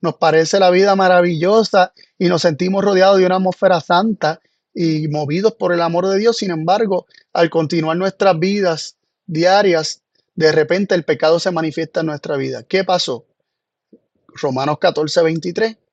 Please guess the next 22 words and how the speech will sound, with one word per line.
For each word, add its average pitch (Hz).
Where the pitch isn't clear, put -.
nos 143
dice, 185
"Todo 175
lo 170
que 160
no 156
es 156
de 151
fe 208
es 143
pecado". 127
Es 139
decir, -
el 135
pecado 143
se 165
manifiesta 175
cuando 139
actuamos 156
no 147
por 151
fe, -